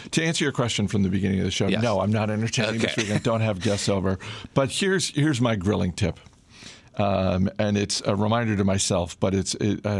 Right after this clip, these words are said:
Speaker 1: it, it's to invest in some metal skewers.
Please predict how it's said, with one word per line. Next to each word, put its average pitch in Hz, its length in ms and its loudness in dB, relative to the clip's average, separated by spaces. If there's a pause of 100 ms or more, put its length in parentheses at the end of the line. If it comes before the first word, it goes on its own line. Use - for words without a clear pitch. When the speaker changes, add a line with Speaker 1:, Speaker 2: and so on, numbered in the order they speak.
(220)
Speaker 1:
it, 104 180 -2 (480)
it's - 340 -2 (200)
to 147 200 2
invest 123 880 2 (400)
in 117 120 2
some 104 300 2
metal 104 240 2
skewers. 87 720 -2